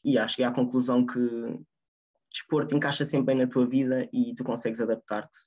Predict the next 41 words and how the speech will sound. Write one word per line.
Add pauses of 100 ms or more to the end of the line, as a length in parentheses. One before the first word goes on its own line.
(180)
porque
às
vezes
quanto
mais
tempo
tens, (320)
livre,
menos
o
consegues
otimizar,
digamos
assim. (760)
Mas
saí
da
natação
e
fui
para
o
atletismo
porque (380)
eu
sempre
tinha
participado
nos
corta-matos
da
escola
e (160)
eu (120)
tinha
bastante
resistência, (440)
corria
sempre
bastante
bem.